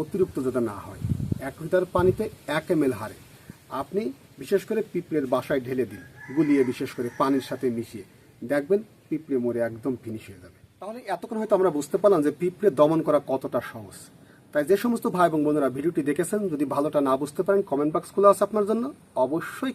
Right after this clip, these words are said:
কমেন্টে লিখে জানাবেন। তাহলে সকলে ভালো থাকেন, কথা হবে আগামী পর্বে অন্য কোনো বিষয় নিয়ে। তবে বিদায় নেওয়ার আগে অবশ্যই একটু সাবস্ক্রাইব করে দেবেন, বিশেষ করে যদি YouTube চ্যানেল থেকে ভিডিওটি দেখে থাকেন, আর পেজ থেকে দেখে থাকলে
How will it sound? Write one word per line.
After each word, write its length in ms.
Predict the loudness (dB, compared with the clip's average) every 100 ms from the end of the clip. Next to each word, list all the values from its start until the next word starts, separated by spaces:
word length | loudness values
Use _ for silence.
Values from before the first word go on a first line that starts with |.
| 0
কমেন্টে 300 | 0 0 -2
লিখে 160 | -6 -10
জানাবেন। 280 | -16 -20 -20 -20 -20 _
তাহলে 160 | -6 -4 -4
সকলে 220 | -2 0 2
ভালো 120 | 2 2
থাকেন, 160 | -2 0 0
কথা 140 | 2
হবে 100 | 4 4
আগামী 200 | 6 4 4
পর্বে 200 | 2 2
অন্য 120 | 2 2
কোনো 120 | 0 -2
বিষয় 180 | -4 -6
নিয়ে। 120 | -8 -12 -2
তবে 140 | 0 2
বিদায় 200 | 4 6
নেওয়ার 160 | 6 6
আগে 100 | 8
অবশ্যই 220 | 8 6 -2
একটু 100 | -4 -2
সাবস্ক্রাইব 360 | -2 2 4 6
করে 100 | 4
দেবেন, 140 | 4 2
বিশেষ 160 | 0 -2
করে 100 | -2 -2
যদি 100 | 0
YouTube 200 | -2 -2
চ্যানেল 180 | -2 -2 -2
থেকে 120 | -4
ভিডিওটি 200 | -4 -4 0
দেখে 140 | 0 0
থাকেন, 160 | -8 -14 -20 -20 -20 -12
আর 80 | -12 -8
পেজ 120 | -8 -8
থেকে 140 | -4 -2
দেখে 140 | -2 -4
থাকলে 200 | -6 -8